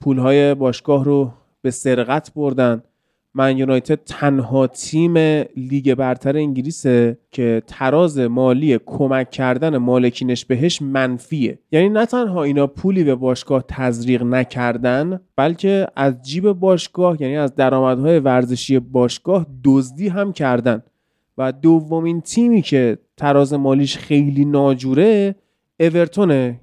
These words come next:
که خب آقای فرهاد مشیری هم واقعاً محبت کردن، سرمایه‌های اورتون رو دزدیدن. مثلاً برنلی هم ترازش منفی بود که اونجوری ناجور سقوط کرد به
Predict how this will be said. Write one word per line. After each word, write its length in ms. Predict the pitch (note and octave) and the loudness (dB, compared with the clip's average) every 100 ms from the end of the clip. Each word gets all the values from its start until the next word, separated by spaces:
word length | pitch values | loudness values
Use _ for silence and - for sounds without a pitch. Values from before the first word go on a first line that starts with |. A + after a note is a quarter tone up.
| _ | _
که 420 | - C3 B2 A#2+ A#2+ | -2 0 2 0 -4
خب 120 | C3+ | -6
آقای 260 | C3+ C#3 | 0 0
فرهاد 400 | D3 D3+ C#3 C#3+ | 0 0 0 0
مشیری 460 | E3+ D#3 C#3 - C#3 | 0 0 -2 0 0
هم 160 | E3 D#3+ | 0 2
واقعاً 380 | C#3+ C3+ D3+ D#3+ _ _ _ _ _ | 2 2 0 -2 _ _ _ _ _
محبت 500 | D3 C#3 B2+ C#3 F3+ | -2 0 0 -2 -4
کردن، 440 | - F3 D#3+ D#3 D3+ | 0 0 2 0 -2
سرمایه‌های 760 | - C3+ C3+ C3+ B2+ C#3+ D3 | -2 0 0 0 2 2 2
اورتون 320 | B2+ B2 A2+ F3+ | 2 2 2 0
رو 80 | F#3 | 4
دزدیدن. 580 | E3+ D3 D3 C#3 C3 B2 _ _ _ _ _ | 2 2 0 2 2 -2 _ _ _ _ _
مثلاً 260 | B2+ D3 E3 | -4 0 0
برنلی 480 | D#3 D3+ D3+ D3 D#3+ | 0 0 2 2 0
هم 140 | F3 | 0
ترازش 460 | E3+ D3+ D#3+ F3 D#3+ | -2 0 2 0 0
منفی 380 | D3+ C#3+ - F3+ | 2 2 2 2
بود 160 | D3+ | 2
که 120 | - | 2
اونجوری 360 | D3 C#3+ C3 C3+ | 0 0 0 0
ناجور 400 | C#3 C3 B2 C3+ | 2 2 2 0
سقوط 460 | C3 C#3 A#2+ C3 - | 0 -2 2 0 0
کرد 320 | C#3+ B2 B2+ | -4 -4 0
به 260 | B2+ A#2 | 2 2